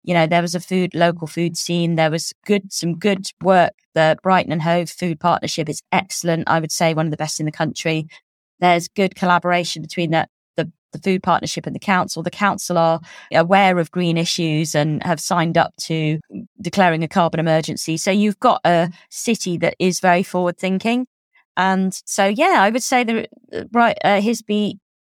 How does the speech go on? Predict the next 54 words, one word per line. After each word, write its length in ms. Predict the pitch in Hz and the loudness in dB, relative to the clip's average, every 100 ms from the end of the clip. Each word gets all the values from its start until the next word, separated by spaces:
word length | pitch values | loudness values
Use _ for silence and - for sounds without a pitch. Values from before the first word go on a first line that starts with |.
| _ - | _ -6
was 260 | 202 208 196 | 2 2 2
and 100 | 185 | -4
continues 480 | 202 180 190 190 - | -4 -4 -2 -2 -2
to 100 | - | -4
be 140 | 196 | -2
really 240 | 190 185 | 0 2
well 160 | 190 190 | 2 2
received 440 | 196 - 220 262 | 0 -4 -4 -2
there. 180 | 156 135 139 - - | -2 -2 -4 -18 -10
And 180 | - 208 | -2 0
people 300 | 247 214 208 | 0 0 2
have 160 | 190 190 | 0 2
got 200 | 196 - | 0 2
an 60 | 185 | 0
activist 680 | - - - 190 175 - 196 | -2 -4 -6 -8 -6 -2 2
edge. 380 | 170 - - | 2 0 -8
They 160 | - 160 | -2 0
like 240 | 175 175 | 2 0
the 120 | - 165 | 0 0
idea 360 | 160 160 160 | 0 0 0
that 160 | 151 - | 0 -4
they 160 | - 156 | -2 -2
can 160 | 156 151 | -4 -8
put 180 | - | -6
their 100 | - 156 | -2 0
money 300 | 151 151 143 | 0 0 -4
towards 380 | - 147 147 | -4 -4 -4
something 360 | - - 151 147 | -6 -6 -4 -2
good 200 | 147 135 | -2 -2
and 100 | 139 | -4
support 380 | - 147 147 - | -6 -6 -6 -4
something 340 | - - 135 | -8 -8 -8
good. 280 | - 127 127 | -2 -2 -2
So, 260 | - 160 156 - - _ _ - | 0 0 0 -6 -20 _ _ 0
yeah, 280 | 214 165 160 | 2 2 0
it's 160 | - | -4
a 60 | 185 | -2
good, 320 | 214 202 190 - | 0 0 -2 -4
it 40 | |
was 100 | 175 | -4
a 60 | 185 | 0
good 220 | 208 190 | -2 -4
fit. 420 | - 202 - - _ _ _ _ | 0 0 0 -12 _ _ _ _
And 140 | - 208 | 2 4
then 160 | 214 | 4
Worthing 440 | 208 233 220 190 190 | 4 2 2 0 0
is 100 | 185 | 2
a 40 | |
very 220 | 196 208 | 2 2
different 320 | 214 185 - | -2 -8 -10
town. 380 | - 156 143 143 | -6 -2 -2 -2
It's 180 | - - | -4 0
much 260 | 190 190 - | 0 0 0
more, 280 | 180 170 | 2 0